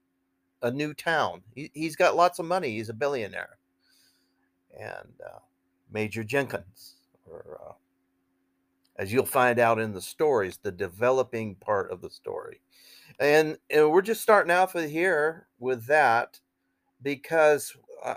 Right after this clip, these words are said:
I am, uh, today's workshop, we're gonna go through with Jerry Jenkins, uh,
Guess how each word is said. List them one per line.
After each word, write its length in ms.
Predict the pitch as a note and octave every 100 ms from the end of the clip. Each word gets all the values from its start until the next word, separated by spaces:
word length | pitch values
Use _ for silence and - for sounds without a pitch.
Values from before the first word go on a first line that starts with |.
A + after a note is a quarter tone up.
| -
I 140 | D3+ F3+ D#3 A#2+
am, 320 | C#3+ C3+ C3+
uh, 360 | C3 B2+ B2 - -
today's 400 | C#3+ F3 F3 D3
workshop, 640 | F3 G3 - A#2+ B2 - _ _ _ _ _ _ _
we're 120 | G3
gonna 160 | G3 F3
go 240 | F3 G3+
through 640 | F#3+ F#3 G3+ F#3 D3 E3+ -
with 180 | B2+ C3+
Jerry 320 | A#2+ F#3 F3
Jenkins, 880 | C3+ G3 B3 - G2 F#2 - - - _ _ _ -
uh, 200 | G#2